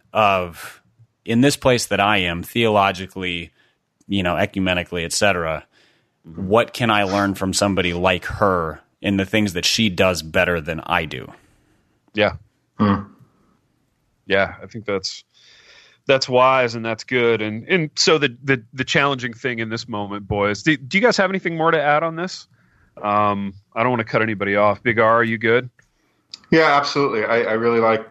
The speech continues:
Speaker 3: I really like how you guys have, uh, art-, articulated the, uh, the emotion, as well as some of the potential, you know, things that we can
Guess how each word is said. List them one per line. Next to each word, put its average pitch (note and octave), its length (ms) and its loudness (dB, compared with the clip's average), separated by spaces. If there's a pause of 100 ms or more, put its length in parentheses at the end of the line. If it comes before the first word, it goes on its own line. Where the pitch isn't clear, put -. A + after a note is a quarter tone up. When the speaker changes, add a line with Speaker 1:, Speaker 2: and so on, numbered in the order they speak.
(120)
Speaker 3:
I B2 60 0
really B2+ 200 2
like A#2+ 220 4
how A#2 160 0
you G#2+ 140 -4
guys G#2 280 -4
have, G#2 240 -8
uh, G2+ 40 -4
art-, G2 480 -4
articulated G2 840 -2
the, G2 260 0
uh, F#2 220 2
the G2 140 -2
emotion, G2 880 2 (280)
as C#3 280 2
well G#3+ 160 6
as A3 120 2
some D3 200 4
of A#2+ 80 2
the G2+ 220 4 (100)
potential, G2+ 720 -2 (760)
you G#2 100 -2
know, F#2+ 120 2
things G2 320 -2
that G2 140 0
we F#2+ 160 -2
can F2+ 440 -2